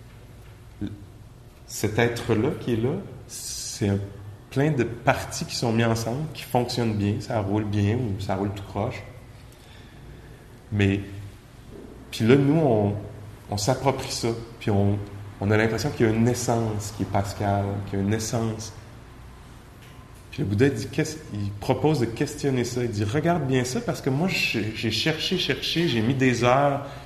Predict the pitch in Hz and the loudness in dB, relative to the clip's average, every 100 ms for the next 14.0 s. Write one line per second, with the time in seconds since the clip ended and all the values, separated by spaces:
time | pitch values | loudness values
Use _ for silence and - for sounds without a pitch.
0 | - 98 110 113 113 135 131 110 117 110 | -4 4 6 6 2 2 2 2 2 2
1 | 131 135 - - - - 131 131 127 127 | 0 -2 -4 -10 -4 0 2 2 2 0
2 | 107 220 - - 107 117 - - - - | 2 2 0 -2 -4 -4 -10 -16 -18 -20
3 | - - - - - - - - - - | -20 -20 -20 -20 -20 -12 -4 -4 0 6
4 | 160 147 123 156 170 165 - 110 110 - | 6 6 2 2 2 0 0 2 0 -4
5 | - - - - - 127 123 123 - 151 | -12 -16 -18 -12 0 2 2 0 0 2
6 | 135 147 117 113 110 127 110 117 - 117 | 2 0 0 -2 -2 -2 0 0 0 -2
7 | 104 - 104 101 101 - - - - - | -2 -2 -2 -2 -4 -8 -14 -16 -18 -20
8 | - - - - - - - 113 151 147 | -20 -20 -20 -20 -20 -18 -6 0 4 4
9 | 110 - 143 139 - 131 127 113 101 101 | 2 2 0 2 0 0 0 0 2 4
10 | 104 101 120 113 135 127 117 123 - - | 4 4 2 2 2 2 0 0 -6 -8
11 | - - - - - - 107 170 175 131 | -12 -18 -18 -18 -14 0 10 12 12 8
12 | 113 117 131 156 135 120 113 104 123 - | 6 6 6 6 4 2 -2 0 0 -2
13 | 117 110 107 - 117 107 117 123 117 110 | 2 2 2 0 0 2 2 0 -2 -2